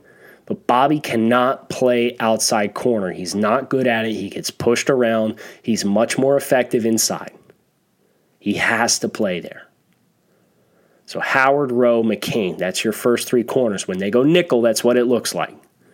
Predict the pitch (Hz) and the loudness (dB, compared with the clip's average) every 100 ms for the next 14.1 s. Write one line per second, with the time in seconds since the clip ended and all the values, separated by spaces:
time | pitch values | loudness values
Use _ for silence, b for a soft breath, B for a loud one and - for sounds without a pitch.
0 | b b b b b b - 110 98 92 | b b b b b b -2 0 0 0
1 | 120 123 117 - 131 123 110 - 110 104 | 0 2 0 0 0 2 0 0 0 0
2 | - 107 101 - 95 87 - 147 147 143 | -2 -2 -2 -4 -4 -4 -2 2 4 4
3 | 131 123 120 123 113 - 117 113 - B | 2 2 2 0 0 0 0 0 -4 B
4 | B B - 101 90 104 135 165 165 151 | B B -2 -2 0 2 4 4 4 4
5 | 139 147 147 139 139 139 131 131 127 127 | 4 2 2 2 2 2 2 2 2 0
6 | 135 127 123 117 B B 113 107 127 120 | 2 2 2 -2 B B -4 0 2 4
7 | 110 110 113 - 107 101 107 120 117 113 | 4 2 0 0 0 0 0 0 2 0
8 | 107 110 95 101 120 139 135 123 123 123 | 0 -4 -4 0 2 4 2 2 2 2
9 | 110 120 110 - 110 - - 117 110 104 | 2 0 2 2 0 0 -2 0 0 -2
10 | 101 95 107 104 - 107 - 101 98 - | -2 -2 0 0 0 -4 -4 -6 -6 -8
11 | 95 - - b b b b b - 104 | -12 -14 -20 b b b b b 0 2
12 | 131 160 170 165 185 160 160 151 156 147 | 4 4 4 4 2 2 2 2 0 2
13 | 151 135 - B B 123 117 - 104 85 | 2 0 -8 B B 0 0 0 -2 -2